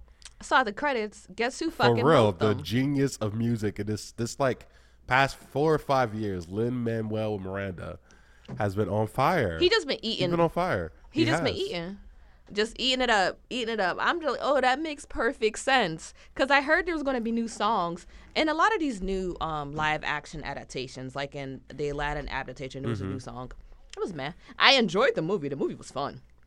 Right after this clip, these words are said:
Speaker 1: The new song was like, I
Speaker 2: Yep.
Speaker 1: coulda did without it. So I thought it would be the same because my friend told me there were new songs.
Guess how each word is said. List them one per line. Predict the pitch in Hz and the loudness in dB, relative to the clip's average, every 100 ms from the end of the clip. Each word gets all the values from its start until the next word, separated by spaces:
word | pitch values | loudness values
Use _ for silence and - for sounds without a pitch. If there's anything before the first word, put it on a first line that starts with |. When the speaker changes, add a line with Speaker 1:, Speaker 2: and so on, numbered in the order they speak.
| - - - _ - - - - | -20 -20 -20 _ -18 -18 -14 -6
Speaker 1:
The | |
new | 269 359 | -2 0
song | 262 240 220 | 4 4 2
was | 196 | 0
like, | 190 - | -2 -2
I | |
Speaker 2:
Yep. | 202 | -2
Speaker 1:
coulda | 180 | -4
did | 151 - | -6 -10
without | - 117 175 | -12 -12 -12
it. | - - - - - _ - | -14 -20 -20 -20 -20 _ -12
So | - 180 160 | -2 0 2
I | 185 196 | 2 4
thought | 208 190 | 2 2
it | |
would | 180 | 0
be | 175 | -4
the | 170 | -6
same | 180 180 156 147 | -4 -4 -4 -6
because | 143 156 | -10 -8
my | 151 | -8
friend | 185 170 | -6 -6
told | - 240 | -4 -2
me | 180 | -2
there | 156 | -4
were | 143 | -6
new | 139 131 | -8 -12
songs. | 143 131 127 - - | -12 -12 -14 -16 -20